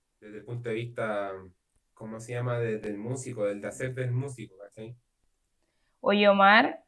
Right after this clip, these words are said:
Speaker 2: mira, yo, ya llevamos harto ratito, así que yo creo que como nos fuimos
Speaker 1: Bien.
Speaker 2: ya a la B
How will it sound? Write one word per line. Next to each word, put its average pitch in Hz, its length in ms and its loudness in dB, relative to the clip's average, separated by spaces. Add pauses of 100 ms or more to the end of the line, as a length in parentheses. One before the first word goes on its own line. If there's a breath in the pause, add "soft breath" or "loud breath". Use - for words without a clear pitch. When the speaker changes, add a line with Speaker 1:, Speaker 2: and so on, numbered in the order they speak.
Speaker 2:
mira, 180 480 4
yo, 196 800 8
ya 190 120 10
llevamos 202 800 6 (120)
harto 196 340 8
ratito, 214 420 8
así 247 260 2
que 208 100 -2
yo 196 120 2
creo 196 260 4 (160)
que 196 380 -4 (540)
como 190 520 8
nos 190 160 2
fuimos 240 440 8
Speaker 1:
Bien. 202 40 0
Speaker 2:
ya 240 580 12 (200 loud breath)
a 214 120 12
la 208 160 12
B 233 260 12